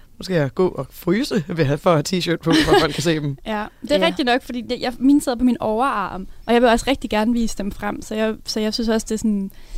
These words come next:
Speaker 2: det er ærgerligt nu, hvor man bliver nødt til at, at dække sine flotte,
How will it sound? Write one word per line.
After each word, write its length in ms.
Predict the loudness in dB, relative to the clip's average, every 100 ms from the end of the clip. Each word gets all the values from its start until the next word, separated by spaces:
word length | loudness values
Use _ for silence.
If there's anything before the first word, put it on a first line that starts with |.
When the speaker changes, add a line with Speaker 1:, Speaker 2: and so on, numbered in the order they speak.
| -4
Speaker 2:
det 80 | -2
er 20 | 0
ærgerligt 240 | 0 2
nu, 120 | 0
hvor 80 | 0
man 160 | -2 -4
bliver 120 | -4
nødt 160 | -4 -4
til 120 | -4
at, 440 | -4 -4 -6 -6 -12 -8
at 160 | -6 -4
dække 160 | -4
sine 220 | -2 -2 0
flotte, 340 | 0 2 0